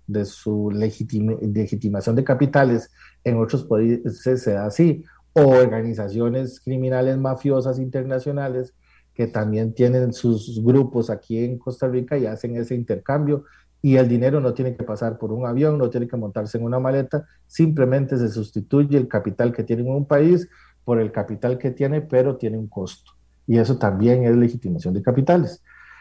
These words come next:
Entonces, es parte de la complejidad que se da. En el sector agrícola, eh, muchas de, y se da, y desafortunadamente muchos costarricenses lo han estado sufriendo,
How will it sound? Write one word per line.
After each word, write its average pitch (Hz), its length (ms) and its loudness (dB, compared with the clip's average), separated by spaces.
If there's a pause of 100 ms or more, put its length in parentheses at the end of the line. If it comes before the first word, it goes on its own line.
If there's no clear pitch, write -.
(160)
Entonces, 120 600 2
es 123 160 -2
parte 170 640 0 (360)
de 113 160 0
la 117 180 0
complejidad 110 680 -2
que 139 120 -6
se 120 120 -2
da. 156 360 2 (220)
En 139 160 0
el 127 100 0
sector 143 360 0
agrícola, 165 600 0 (640)
eh, 123 160 -4
muchas 151 680 0
de, 165 240 -2
y 127 120 -4
se 120 140 -4
da, 165 280 0
y 104 380 -2
desafortunadamente 120 880 0
muchos 147 300 4
costarricenses 127 760 0
lo 127 160 4
han 131 280 -4
estado 127 380 0
sufriendo, 139 580 2